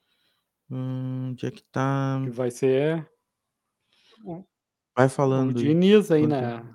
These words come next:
Speaker 2: o Diniz, <laughs> ontem na chegada dele lá na,
Speaker 1: Uhum.
Speaker 2: na C B F, lá no, no Rio de Janeiro, lá o, o teu, o olhar dele pra chegada lá, assim, deu o jeito que ele chegou, daí eu falei: "Uau,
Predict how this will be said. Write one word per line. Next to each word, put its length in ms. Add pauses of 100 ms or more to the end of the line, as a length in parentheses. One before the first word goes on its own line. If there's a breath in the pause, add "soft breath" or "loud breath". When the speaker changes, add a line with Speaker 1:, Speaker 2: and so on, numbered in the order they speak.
(1160)
Speaker 2:
o 100
Diniz, 460
<laughs> 840
ontem 300
na 120
chegada 540
dele 320
lá 160
na, 160
Speaker 1:
Uhum. 220 (720)
Speaker 2:
na 180
C 160
B 140
F, 360
lá 160
no, 220 (400)
no 80
Rio 180
de 100
Janeiro, 360
lá 160
o, 420 (420)
o 100
teu, 180
o 140
olhar 300
dele 300
pra 140
chegada 520
lá, 100
assim, 200
deu 140
o 200
jeito 200
que 60
ele 80
chegou, 240
daí 100
eu 40
falei: 180
"Uau, 360